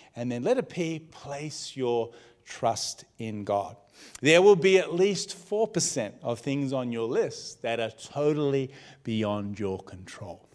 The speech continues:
There's nothing you can do about them. Might be another person. How many know you can't control other people? We can try, but we can't. There are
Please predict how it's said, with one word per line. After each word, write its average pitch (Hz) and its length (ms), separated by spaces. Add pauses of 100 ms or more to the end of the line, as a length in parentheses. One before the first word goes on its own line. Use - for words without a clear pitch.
(800)
There's - 140
nothing 127 240
you 123 120
can 117 120
do 120 120
about 104 240
them. 98 120
Might 113 160
be 123 100
another 123 300
person. 123 540
How 113 100
many 117 140
know 117 80
you 107 160
can't 113 280
control 110 720
other 107 220
people? 107 440 (500)
We 127 60
can 98 140
try, 131 600
but - 160
we 123 100
can't. 120 500 (540)
There 147 220
are 127 160